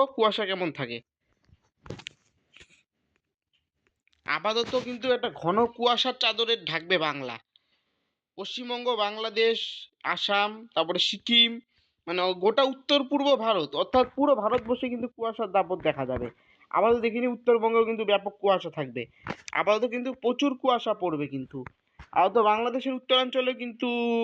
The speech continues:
কুয়াশা ব্যাপক পড়বে। তারপরে কিন্তু দেখা যাক, উত্তর পূর্ব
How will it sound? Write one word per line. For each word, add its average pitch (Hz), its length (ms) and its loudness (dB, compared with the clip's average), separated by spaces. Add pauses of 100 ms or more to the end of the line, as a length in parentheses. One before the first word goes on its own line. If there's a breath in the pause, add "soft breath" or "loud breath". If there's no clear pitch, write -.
(240)
কুয়াশা 214 400 0
ব্যাপক 180 280 -4 (100)
পড়বে। 147 300 0 (680 loud breath)
তারপরে 185 360 0
কিন্তু 208 280 -4
দেখা 190 300 -4
যাক, 156 160 -4 (100)
উত্তর 269 260 -6
পূর্ব 262 200 -4